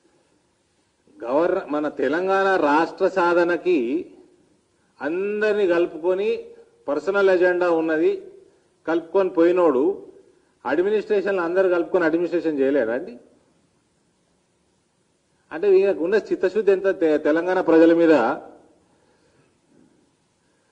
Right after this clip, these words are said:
మాట్లాడుతున్నాడు మనకు తెలుస్తూ ఉంటది.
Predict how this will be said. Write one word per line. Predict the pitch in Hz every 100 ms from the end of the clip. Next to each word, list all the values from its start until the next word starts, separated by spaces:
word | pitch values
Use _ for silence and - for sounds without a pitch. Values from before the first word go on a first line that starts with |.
| _ _ _ -
మాట్లాడుతున్నాడు | 156 175 170 147 117 92 147 180 - - - - - - _ -
మనకు | 135 165 151
తెలుస్తూ | 160 165 185 165
ఉంటది. | 131 95